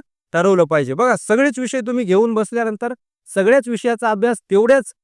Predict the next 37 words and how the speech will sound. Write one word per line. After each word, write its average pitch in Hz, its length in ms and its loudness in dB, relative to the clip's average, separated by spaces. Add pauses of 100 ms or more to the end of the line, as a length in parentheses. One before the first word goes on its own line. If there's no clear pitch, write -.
(140)
अभिरुचीने 220 640 -2
किंवा 240 220 -4
तेवढ्याच, 220 420 0 (560)
अ, 160 140 -8 (160)
आवडीनं 208 460 0
तुम्ही 240 180 -2
करता 233 340 -2
का? 233 240 -4 (180)
काही 208 220 4
विषयाचा 233 400 0
अभ्यास 220 260 0
करताना 220 340 -2
आपल्याला 214 280 0
आवड 208 260 2
वाटते 190 260 -4
किंवा 202 200 -4
आपण 208 240 -4
ते 247 160 -2 (360)
भराभरा 202 500 2 (200)
त्या 190 100 0
ठिकाणी 202 420 -2 (260)
वाचत 156 400 0
जातो 151 340 -2 (380)
किंवा 254 180 0 (100)
काही 208 240 2
विषय 262 280 0
आपल्याला 240 380 0
सोपे 226 400 -2
जातात, 156 300 0 (300)
ही 240 80 -2
देखील 254 280 -2
कसोटी 214 380 -4
तुम्ही 190 280 -2
लावू 160 180 2
शकता. 147 320 -6 (100)
कोणता 233 340 0
विषय 240 280 -2